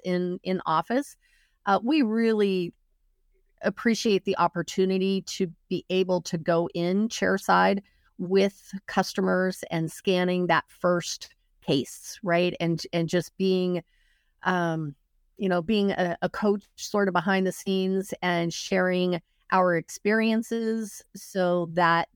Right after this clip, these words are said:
they don't have to go through unnecessary errors and can, can learn from our experiences, um,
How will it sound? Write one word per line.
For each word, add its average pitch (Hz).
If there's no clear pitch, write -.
they 185
don't 175
have -
to 165
go 170
through 170
unnecessary 170
errors 202
and 175
can, 180
can 185
learn 180
from 170
our 160
experiences, 143
um, 151